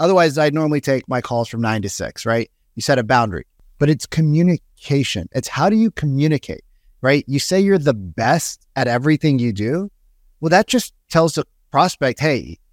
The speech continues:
this person's like everybody else." If you say the same thing, the same way that all salespeople say in your industry, the same way that everybody who gets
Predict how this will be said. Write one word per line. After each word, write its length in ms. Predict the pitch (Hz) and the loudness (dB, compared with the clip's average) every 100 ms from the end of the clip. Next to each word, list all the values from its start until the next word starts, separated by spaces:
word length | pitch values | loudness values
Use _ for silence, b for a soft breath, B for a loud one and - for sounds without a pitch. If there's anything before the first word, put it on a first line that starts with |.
| _ _ _ - | _ _ _ -8
this 120 | 185 | -6
person's 320 | - 180 139 | -2 -2 -2
like 140 | 127 110 | -2 0
everybody 460 | 110 123 135 151 | -2 0 0 0
else." 340 | 190 170 - - _ _ _ _ _ - | 0 -2 -8 -20 _ _ _ _ _ -2
If 200 | 165 147 | -2 2
you 240 | 180 269 | 2 2
say 540 | - - - 165 202 220 | 0 -10 0 2 4 2
the 140 | 175 | -2
same 600 | - - - 147 190 214 - | -6 -6 0 2 2 0 -2
thing, 340 | 175 147 131 113 | 0 2 0 -2
the 80 | |
same 580 | 107 - 139 147 196 208 | -6 -6 0 2 4 2
way 240 | 170 135 117 | 0 0 0
that 200 | 104 - | -4 -4
all 300 | 107 127 170 | -2 0 0
salespeople 720 | - 160 160 - 147 131 131 | 0 2 2 0 -2 -2 -4
say 360 | - 135 113 101 | -4 0 0 0
in 140 | 104 | -2
your 260 | 110 151 165 | 0 2 2
industry, 580 | 160 139 - 95 87 - - | 2 -2 -4 -6 -6 -10 -10
the 120 | 120 | -10
same 540 | - - 185 240 285 | -8 2 4 6 4
way 520 | 285 285 254 160 135 - _ _ - | 2 4 4 4 0 -8 _ _ -4
that 220 | 170 - - | -2 -2 2
everybody 720 | 196 233 285 285 262 240 226 | 2 4 2 0 2 2 2
who 140 | 190 185 | 0 0
gets 200 | 196 | -2